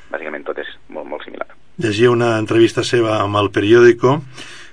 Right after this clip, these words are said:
Speaker 2: i una de les coses que m'ha sobtat és que vostè deia que potser d'aquest incendi s'haurà d'aprendre a conviure amb el foc,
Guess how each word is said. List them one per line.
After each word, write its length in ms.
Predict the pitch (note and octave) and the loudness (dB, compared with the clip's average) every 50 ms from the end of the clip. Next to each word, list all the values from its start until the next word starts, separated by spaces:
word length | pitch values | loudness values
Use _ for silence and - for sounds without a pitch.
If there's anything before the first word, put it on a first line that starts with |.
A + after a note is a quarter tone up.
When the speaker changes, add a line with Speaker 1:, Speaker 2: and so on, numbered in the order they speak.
| - - | -16 -10
Speaker 2:
i 180 | - B2+ A#2+ A#2 | -6 -2 2 2
una 220 | A#2 A2+ B2 B2 | 2 2 2 0
de 80 | A#2 A2+ | 0 -2
les 120 | A2+ - - | -2 -2 -2
coses 260 | B2 A2+ A2+ G#2+ - | 0 0 0 -2 -4
que 80 | - A2 | -4 -4
m'ha 220 | G#2+ G#2+ G#2 G#2 F#2+ | -2 0 0 -2 -2
sobtat 480 | - - A#2 G2+ - - A#2+ A#2 A#2 - B2 | -4 -4 -6 -6 -4 -2 -2 0 2 2 0
és 80 | A#2+ - | 0 0
que 120 | - A#2+ A2+ G#2+ A2+ - | -2 -2 -2 -2 -4 -6
vostè 280 | A2 G#2 - - A#2+ | -8 -8 -4 0 0
deia 180 | A2+ A2+ A#2 B2+ | 2 2 2 2
que 100 | A#2+ B2 G2+ G#2+ | 0 0 -2 -2
potser 200 | A2+ - B2 A2 | -2 0 -2 -2
d'aquest 240 | A2+ G#2+ A2 G2+ A2 | 0 -2 -2 -2 -2
incendi 340 | G#2+ - - G#2+ G#2 A#2 B2+ B2+ - - - - - - - | -2 -2 -4 0 0 0 0 0 -4 -14 -18 -18 -20 -18 -8
s'haurà 280 | - A#2+ A2+ A#2 B2 | -2 0 2 2 2
d'aprendre 400 | A#2+ A#2+ A#2+ B2 A#2+ A#2 B2 B2 | 2 2 2 0 0 2 0 0
a 40 | B2 | 0
conviure 400 | C3 A#2+ A2 G2+ A2+ A#2+ A#2+ A2 | 0 0 4 6 6 6 6 4
amb 120 | G2 F2+ | 0 -2
el 100 | F#2 F2+ - | -4 -2 0
foc, 280 | - C3+ A2+ - - | 0 0 0 0 -6